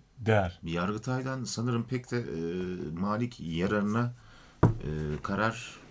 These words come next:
Speaker 2: çıkma
Speaker 1: Şimdi,
Speaker 2: ihtimali fazla görünmüyor gibi
Speaker 1: şimdi
Speaker 2: geldi
Speaker 1: çok
Speaker 2: bana.
Speaker 1: fahiş bir hata olmadıkça artık tabii bizim hukukumuzda,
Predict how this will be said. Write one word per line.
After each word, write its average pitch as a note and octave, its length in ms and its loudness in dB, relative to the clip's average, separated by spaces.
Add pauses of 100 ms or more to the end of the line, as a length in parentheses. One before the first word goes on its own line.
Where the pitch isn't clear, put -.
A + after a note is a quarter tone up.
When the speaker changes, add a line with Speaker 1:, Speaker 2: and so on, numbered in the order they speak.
(160)
Speaker 2:
çıkma B2 300 4
Speaker 1:
Şimdi, G#2 160 8
Speaker 2:
ihtimali G#2 500 8
fazla A2+ 320 4
görünmüyor A2+ 460 8
gibi E2+ 60 8
Speaker 1:
şimdi F2 220 10
Speaker 2:
geldi E2 200 8
Speaker 1:
çok E2 140 8
Speaker 2:
bana. D#2 140 6
Speaker 1:
fahiş G#3+ 380 10
bir G3 60 8
hata F3 360 8
olmadıkça F3 560 6
artık F3+ 340 2
tabii F3+ 280 4
bizim E3+ 240 4
hukukumuzda, D3 880 4